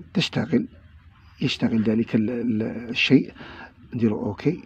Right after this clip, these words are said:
آه، وي، هنا نعم، هنا واحد تشير إلى أيام الأسبوع اللي هو الأول السبت. بالمناسبة هذا الجهاز، يعني، الواحد هو السبت.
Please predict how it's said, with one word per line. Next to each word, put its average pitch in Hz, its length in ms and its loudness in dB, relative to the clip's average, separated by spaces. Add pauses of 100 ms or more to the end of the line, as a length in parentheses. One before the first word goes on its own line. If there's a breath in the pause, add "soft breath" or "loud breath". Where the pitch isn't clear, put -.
(540 loud breath)
آه، 123 800 8
وي، 127 380 10
هنا 117 400 6
نعم، 117 440 4 (180)
هنا 123 360 6 (120)
واحد 131 340 8
تشير 131 460 6
إلى 123 460 6 (120)
أيام 131 240 10
الأسبوع 135 640 2
اللي 127 200 8
هو 127 240 10
الأول 123 600 6
السبت. - 520 0 (560 loud breath)
بالمناسبة 117 680 6
هذا 117 120 2
الجهاز، 117 840 6
يعني، 120 200 8
الواحد 123 380 6
هو 131 160 6
السبت. - 440 -2